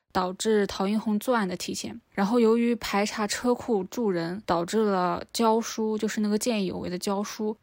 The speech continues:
无家可归，然后被迫搬走。而作案提前也是男女主角参与这个循环的一个小前提。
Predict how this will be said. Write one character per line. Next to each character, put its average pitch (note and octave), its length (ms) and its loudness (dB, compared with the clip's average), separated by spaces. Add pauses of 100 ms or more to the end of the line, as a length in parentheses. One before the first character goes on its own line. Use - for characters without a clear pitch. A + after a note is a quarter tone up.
(220)
无 G#3 180 0
家 A3+ 200 2
可 - 240 -4
归， G3+ 480 0
然 F3+ 140 -2
后 G3+ 100 -2
被 A3 220 4
迫 - 220 -4
搬 G3+ 260 0
走。 - 260 -6 (200)
而 G#3 240 4
作 C#4 220 0
案 A#3 180 4
提 - 200 -6
前 G3+ 380 0
也 F#3+ 160 0
是 F#3+ 360 -2
男 F3+ 280 0
女 A#3 140 4
主 F3+ 240 -4
角 - 240 -8
参 A#3 340 0
与 F#3+ 80 -4
这 - 160 -4
个 F3+ 100 -2
循 F#3 280 -2
环 F#3+ 180 -2
的 F#3 100 -2
一 F#3 120 -6
个 F#3 80 -2
小 - 280 -6
前 F3+ 280 -4
提。 - 280 -10